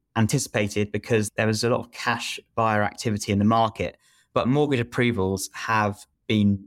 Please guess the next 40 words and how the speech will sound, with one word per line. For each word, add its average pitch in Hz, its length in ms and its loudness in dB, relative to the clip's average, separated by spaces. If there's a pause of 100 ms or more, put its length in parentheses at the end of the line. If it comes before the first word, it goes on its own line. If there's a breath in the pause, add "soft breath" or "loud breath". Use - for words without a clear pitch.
(140)
were 107 140 0
very 117 280 0
weak. 95 380 -2 (300)
And 101 240 2
we 107 340 0
think 110 180 0
they're 104 140 2
gonna 101 160 -2
fall 110 220 0
more 107 180 4
like 95 160 0
thirty 104 300 -2
to - 80 -12
forty 107 260 0
percent 87 300 -8
compared 95 320 -6
to 98 100 -8
last 85 320 -2
year. 92 220 -8 (280)
And 208 160 4
that, - 200 2 (440)
that - 200 -2
is 98 340 0
evident 92 320 -8
in 95 80 -10
the 98 80 2
outturns 90 460 -4
to - 80 -8
date. 95 280 -2 (380)
Transactions 113 560 0
tend 101 240 0
to - 60 -6
take 90 200 -4
a 101 40 2
little 98 180 2
bit 90 180 -2
longer 98 380 2
to - 180 -10
fall 98 320 -2
off. 92 300 -4